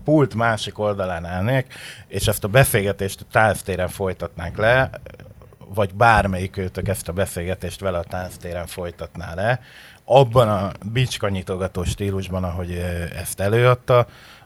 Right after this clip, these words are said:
akkor szerintem háromból kettőnk biztos, hogy pofán baszta volna. Én nyilván azért, mert a pultba állok, ezt nem tehetem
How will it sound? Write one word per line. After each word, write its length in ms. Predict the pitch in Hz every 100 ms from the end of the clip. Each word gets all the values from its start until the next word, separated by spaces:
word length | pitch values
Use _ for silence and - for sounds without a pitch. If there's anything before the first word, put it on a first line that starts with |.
| _
akkor 560 | 92 - 107 101 98 98 95
szerintem 640 | - 117 110 110 113 104 104
háromból 1000 | - 117 110 92 92 90 92 92 92 85 71 65 57 62 60 50 - -
kettőnk 760 | - 104 - 90 87 95 - - 98
biztos, 460 | 104 87 - 87
hogy 120 | - 76
pofán 320 | 78 - 87 85
baszta 340 | 82 - - 87 85
volna. 280 | 87 90 - - _ _
Én 260 | - 123 131
nyilván 460 | 143 143 110 95 95
azért, 320 | 92 92 -
mert 220 | 92 -
a 20 |
pultba 380 | 90 101 90 87
állok, 280 | 87 90 95
ezt 160 | 98
nem 200 | 98 85 85
tehetem 440 | - 82 - 85